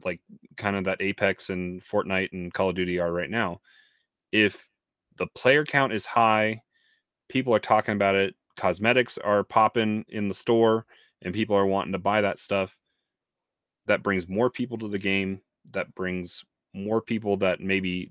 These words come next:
that's not their thing, but they want to play the game because it is the thing right now. And so that populates people into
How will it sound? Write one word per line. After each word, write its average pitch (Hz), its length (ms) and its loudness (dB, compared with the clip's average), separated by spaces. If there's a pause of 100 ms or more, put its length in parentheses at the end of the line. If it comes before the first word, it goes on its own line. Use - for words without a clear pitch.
that's 95 300 0
not 98 180 0
their 85 140 -6
thing, 185 460 2 (100)
but 117 120 -2 (100)
they 107 100 4
want 104 340 0 (100)
to 101 180 -6
play 107 240 0
the 98 120 -4
game 101 300 -2
because 95 380 -2
it - 180 -6
is 98 420 -2 (340)
the 101 280 4
thing - 480 -2 (180)
right 90 240 -4
now. 78 300 -10 (600)
And 98 140 0
so 95 180 6
that 104 280 4 (180)
populates 110 520 2
people 104 360 0
into 95 640 -2